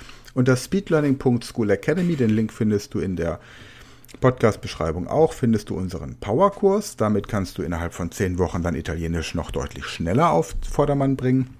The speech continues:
Und wenn du von mir persönlich gecoacht werden möchtest, findest du auch die Kontaktdaten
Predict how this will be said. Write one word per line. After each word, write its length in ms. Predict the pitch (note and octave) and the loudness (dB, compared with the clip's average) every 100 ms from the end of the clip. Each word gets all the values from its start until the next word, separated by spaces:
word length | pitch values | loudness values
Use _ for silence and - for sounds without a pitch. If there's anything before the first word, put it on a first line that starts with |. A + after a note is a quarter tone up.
| - - - - - - | -20 -20 -20 -20 -20 0
Und 140 | C3 | 4
wenn 80 | C#3+ | 6
du 80 | C3+ | 6
von 160 | B2+ A2+ | 6 4
mir 120 | A2+ | 4
persönlich 460 | G2 F#2+ G2 F2+ | 2 2 0 0
gecoacht 540 | - - G#3+ A#3 - E3 | -6 2 6 6 2 6
werden 240 | D#3+ D3+ | 6 6
möchtest, 400 | C#3+ C3 C3 B2 | 2 2 0 -2
findest 320 | - G#2+ - | 0 0 0
du 60 | - | -4
auch 240 | F#2 F#2+ | -2 -4
die 100 | - | -4
Kontaktdaten 880 | - D#2 D#2 G#2 A2+ - G2+ - F#2 | -10 -10 -2 -2 -2 4 4 4 0